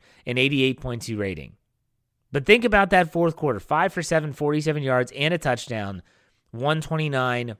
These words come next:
point one seven passer rating. So, yes, Kenny Pickett's on the winners list, but it's fourth quarter Kenny.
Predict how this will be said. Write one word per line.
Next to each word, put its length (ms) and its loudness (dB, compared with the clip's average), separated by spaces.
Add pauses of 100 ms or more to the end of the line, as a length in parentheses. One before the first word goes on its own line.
point 340 -6
one 640 -6
seven 640 0 (540)
passer 380 -2
rating. 280 -16 (720)
So, 420 2 (120)
yes, 500 2 (340)
Kenny 260 0
Pickett's 280 -2
on 80 -4
the 80 -6
winners 340 0
list, 320 -12 (380)
but 120 0
it's 140 -6
fourth 320 6
quarter 240 2
Kenny. 420 -2